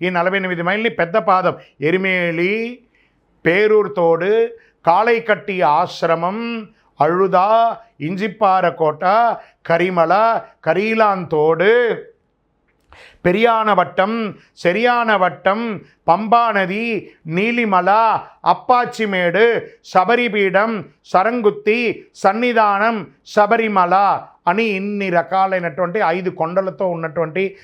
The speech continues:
దేవాలయాన్ని పెద్ద పాదం, చిన్న పాదం అంటారు. ఇలాంటి చోట నడిచి వెళ్ళడంలో కొన్ని ముక్కోటి వనమూలికలతో కూడినటువంటి చెట్లండి.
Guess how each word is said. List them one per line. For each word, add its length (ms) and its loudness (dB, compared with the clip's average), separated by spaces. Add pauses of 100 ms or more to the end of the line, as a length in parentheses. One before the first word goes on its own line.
(140)
దేవాలయాన్ని 500 0
పెద్ద 280 -4
పాదం, 460 -4
చిన్న 300 -10
పాదం 520 -6
అంటారు. 440 -8 (240)
ఇలాంటి 520 -2
చోట 160 -2
నడిచి 420 -4
వెళ్ళడంలో 640 -2 (280)
కొన్ని 220 -4
ముక్కోటి 1600 -6 (640)
వనమూలికలతో 720 2
కూడినటువంటి 440 -6 (100)
చెట్లండి. 460 -6